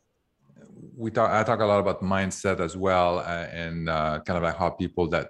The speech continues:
you know, when you're working full time for, uh, for the company, for a company, it's kind of easy. I mean, you work hard and everything, but it's kind of your life, your, your path is determined for you, and you just kind of follow along.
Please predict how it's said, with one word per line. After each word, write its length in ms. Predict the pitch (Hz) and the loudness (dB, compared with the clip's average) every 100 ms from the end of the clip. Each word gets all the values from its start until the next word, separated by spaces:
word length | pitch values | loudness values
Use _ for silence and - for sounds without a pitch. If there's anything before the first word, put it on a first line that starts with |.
| _ | _
you 100 | 92 | -8
know, 80 | 82 | -6
when 160 | 80 90 | -4 -4
you're 160 | 90 | -2
working 380 | 90 101 101 110 | 0 0 0 -4
full 300 | 95 92 85 | -4 -4 -2
time 340 | 87 85 87 82 | -2 -2 -2 -6
for, 600 | - 85 82 82 80 - | -8 -2 0 0 -2 -2
uh, 600 | 76 73 71 73 78 78 - _ | -6 -4 -6 -6 -10 -14 -20 _
for 180 | - 78 | -8 -6
the 80 | |
company, 520 | 78 147 147 78 78 82 | -2 -2 0 -4 -4 -6
for 220 | 76 76 | -6 -6
a 60 | |
company, 640 | 76 113 107 78 76 80 - - - - - - _ _ _ - _ | -4 -6 -4 -6 -6 -8 -12 -20 -20 -20 -20 -20 _ _ _ -20 _
it's 220 | 117 117 - | -2 -2 2
kind 240 | 147 143 | 4 6
of 280 | 113 90 - | 4 2 -8
easy. 340 | 113 101 92 90 | -4 -2 0 0
I 40 | |
mean, 100 | 101 | 2
you 100 | 107 | 2
work 240 | 131 123 | 2 0
hard 380 | - 98 98 104 | 2 4 4 2
and 120 | 95 | -2
everything, 540 | 95 71 95 101 117 104 | -4 -4 -4 -4 -4 -4
but 240 | 92 - | -4 -4
it's 220 | 92 - | -8 -6
kind 200 | - 113 | -2 -2
of 100 | 82 - | -4 -10
your 280 | 98 101 95 | -2 2 2
life, 540 | 90 82 92 98 98 - 95 | 0 -2 0 0 -2 -8 -4
your, 200 | 92 85 - | -4 -4 -6
your 140 | - 87 | -6 -4
path 420 | - 104 101 - | 0 2 2 0
is 160 | 87 82 | -6 -4
determined 720 | 90 - 90 85 80 78 76 | -6 -2 -2 0 -2 -4 -6
for 300 | - 87 82 | -4 0 0
you, 320 | 80 80 82 | 0 0 -2
and 160 | 78 76 | -4 -6
you 60 | |
just 280 | 73 78 - | -8 -8 -8
kind 160 | 80 78 | -6 -6
of 160 | 76 | -6
follow 480 | - - 76 73 71 | -8 -2 0 0 -2
along. 480 | 76 71 73 73 | -2 -2 -4 -8